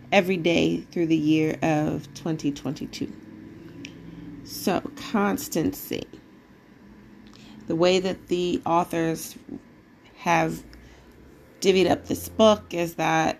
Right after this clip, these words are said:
they've given us a quote and a passage, both of which I will read to you.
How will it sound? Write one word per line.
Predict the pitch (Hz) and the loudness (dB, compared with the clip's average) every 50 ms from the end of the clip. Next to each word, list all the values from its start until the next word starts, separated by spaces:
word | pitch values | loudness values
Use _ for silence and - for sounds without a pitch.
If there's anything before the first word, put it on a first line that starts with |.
| - - - | -8 -8 -4
they've | 160 156 165 160 160 | 0 0 0 2 2
given | - 160 165 156 - | 2 2 2 0 -2
us | - - - | -4 -6 -8
a | - | -12
quote | - - - 214 208 208 208 - - - - - - - - - - - - - - - - - - - - - | -12 -4 0 2 2 2 2 0 -4 -6 -10 -10 -12 -20 -20 -20 -20 -20 -20 -20 -20 -20 -20 -20 -20 -10 -4 0
and | 170 165 165 160 160 156 160 160 156 160 175 165 - | 2 2 4 4 2 0 0 0 0 -2 -2 -2 -2
a | 151 156 | -4 -6
passage, | - - - 190 185 180 180 185 - - 180 180 175 175 175 170 165 - - - | -6 -4 -2 0 2 2 2 0 -2 -4 -2 -2 -2 -2 -4 -6 -8 -8 -4 -2
both | 156 165 170 165 - | 0 0 0 0 -2
of | 156 156 | -2 0
which | 165 160 - - | 0 0 0 0
I | 147 165 | 0 0
will | 170 180 170 | 0 0 0
read | 160 160 160 165 160 | 2 2 2 2 0
to | - - 175 | -2 -2 -2
you. | 180 202 320 | 0 0 0